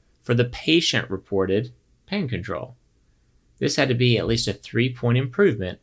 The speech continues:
on a pain scale ranging from zero to ten at three months after treatment. This happened in forty percent of patients after spine S R S,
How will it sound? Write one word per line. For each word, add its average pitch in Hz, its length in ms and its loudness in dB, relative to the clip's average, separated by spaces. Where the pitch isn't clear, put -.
on 101 120 2
a 95 60 -2
pain 190 420 -6
scale 92 420 0
ranging 98 340 -2
from 92 200 -6
zero 107 640 -2
to 117 140 -4
ten 123 500 -2
at - 260 -4
three 113 440 -2
months 107 480 -2
after 92 240 -6
treatment. - 400 -6
This 226 220 2
happened 110 420 -2
in 98 180 -6
forty 214 260 0
percent 104 320 -2
of 92 140 -6
patients 107 500 -4
after 98 240 -8
spine 131 400 0
S 92 200 -4
R 87 160 -6
S, 104 380 -8